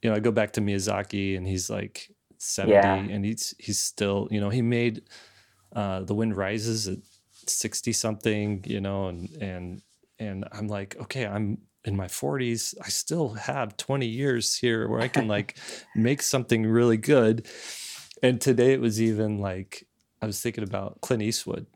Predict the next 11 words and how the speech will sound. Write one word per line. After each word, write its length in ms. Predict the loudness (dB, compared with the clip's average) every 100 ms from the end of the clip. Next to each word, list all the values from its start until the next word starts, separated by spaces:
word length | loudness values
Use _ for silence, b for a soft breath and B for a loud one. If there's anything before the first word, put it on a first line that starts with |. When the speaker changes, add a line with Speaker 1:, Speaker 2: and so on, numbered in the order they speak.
| _ _ -10
Speaker 1:
I'm 120 | -6
like, 200 | -6 -4
"This 220 | -4 6
Speaker 2:
Oh, 60 | 8
Speaker 1:
guy 160 | 10
Speaker 2:
yeah. 180 | 8 6
Speaker 1:
will 120 | 2
not 360 | 2 2 0 -2
stop 360 | -6 -4 -6 -4
making 380 | -4 -2 -2 0
movies." 580 | 0 0 -6 -6 -8